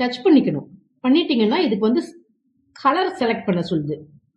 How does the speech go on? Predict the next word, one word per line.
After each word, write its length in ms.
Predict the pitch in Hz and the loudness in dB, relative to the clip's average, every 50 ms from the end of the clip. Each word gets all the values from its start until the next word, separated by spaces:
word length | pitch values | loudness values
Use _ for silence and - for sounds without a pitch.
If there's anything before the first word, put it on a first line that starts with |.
| _ _ _ _ _ _ _ _ _ _ _ _ _ _ _ _ _ _ _ _ _ _ _ _ _ _ _ _ _ _ 285 277 _ _ _ _ _ _ _ _ _ _ _ _ 233 226 _ _ 226 _ _ _ - _ _ _ _ _ _ _ _ _ _ _ _ _ _ _ _ _ _ _ - 285 285 | _ _ _ _ _ _ _ _ _ _ _ _ _ _ _ _ _ _ _ _ _ _ _ _ _ _ _ _ _ _ _ _ _ _ _ _ _ _ _ _ _ _ _ _ _ _ _ _ _ _ _ _ -20 _ _ _ _ _ _ _ _ _ _ _ _ _ _ _ _ _ _ _ -4 -4 -2
இப்ப 140 | - 285 | 2 4